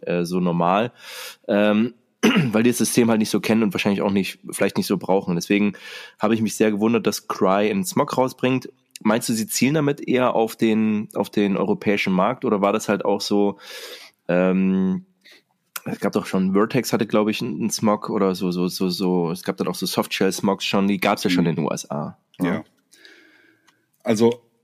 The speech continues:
Speaker 2: puh, schwierig zu sagen. Also Vertex hatte
Speaker 1: Mhm.
Speaker 2: dann ein ganz anderes Konzept damals gemacht. Das war tatsächlich so das Ding, was, was U of Pro jetzt eigentlich rausgebracht
Speaker 1: Ja.
Speaker 2: hat, ne? Also eigentlich eine M fünfundsechzig mit ein,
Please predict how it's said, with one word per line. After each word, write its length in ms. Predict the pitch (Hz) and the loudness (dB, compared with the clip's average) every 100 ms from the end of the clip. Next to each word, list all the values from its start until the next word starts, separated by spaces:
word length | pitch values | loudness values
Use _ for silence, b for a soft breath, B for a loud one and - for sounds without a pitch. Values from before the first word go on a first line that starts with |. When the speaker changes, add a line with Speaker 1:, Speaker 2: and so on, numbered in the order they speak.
| _ _ | _ _
Speaker 2:
puh, 220 | - 117 | 0 2
schwierig 340 | - 120 127 123 | 2 4 4 4
zu 100 | 110 | 2
sagen. 260 | 110 113 | 4 6
Also 160 | 98 95 | 4 4
Vertex 340 | 110 147 - | 4 4 2
hatte 160 | 135 120 | 2 4
Speaker 1:
Mhm. 40 | - | 4
Speaker 2:
dann 100 | 113 | 4
ein 120 | 98 | 2
ganz 200 | - 131 | 0 4
anderes 380 | 110 143 160 - | 4 4 2 0
Konzept 520 | 151 - 143 - - | 0 2 -2 -2 0
damals 380 | 143 147 151 - | 2 4 0 0
gemacht. 300 | 139 139 120 | 0 0 -2
Das 100 | 120 | 2
war 140 | 113 | 2
tatsächlich 520 | 117 104 117 127 120 | 2 -2 0 0 -2
so 440 | - 117 117 80 87 - | 0 2 2 -2 -12 -4
das 200 | 113 - | -4 2
Ding, 240 | 131 127 | 8 8
was, 220 | 123 113 - _ | 8 4 -8 _
was 320 | - 101 98 117 | -6 -4 -2 2
U 120 | 117 | 2
of 120 | - | 2
Pro 260 | - 120 143 | 2 4 4
jetzt 200 | 147 113 | 2 -2
eigentlich 420 | 127 139 135 - | 4 4 4 0
rausgebracht 540 | 131 139 104 98 135 - | 0 0 2 0 0 -8
Speaker 1:
Ja. 80 | |
Speaker 2:
hat, 120 | - - | -6 0
ne? 100 | 117 | 2
Also 160 | 104 | 2
eigentlich 240 | 107 117 120 | 2 2 2
eine 100 | 101 | 2
M 120 | 120 | 2
fünfundsechzig 600 | 127 117 110 127 - 123 | 4 4 4 0 -2 -4
mit 120 | 123 | -2
ein, 220 | 110 110 | 2 0